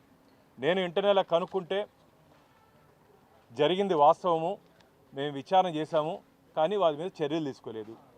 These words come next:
ఎందుకు చర్యలు తీసుకోలేదు? ఆ వాటాలు ఎక్కడికి పోయింది? ఆ తులాభారం వాటాలు ఎవరెవరికి వెళ్ళింది? ఆ కోట్ల రూపాయలు ఎవరెవరి ఇళ్ళకి చేరింది?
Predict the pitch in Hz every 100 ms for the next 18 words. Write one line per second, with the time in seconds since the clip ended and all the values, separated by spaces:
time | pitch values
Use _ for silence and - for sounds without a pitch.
0 | _ - 139 208 202 175 156 143 120 -
1 | 110 107 120 _ _ _ _ - 123 131
2 | 139 180 214 170 175 170 143 127 127 131
3 | - - - _ _ _ _ _ _ _
4 | _ - - 120 123 147 165 196 196 190
5 | 147 156 170 208 165 180 185 147 139 127
6 | 131 139 - - - - 135 143 175 202
7 | 196 202 202 208 170 185 180 165 175 147
8 | 147 135 135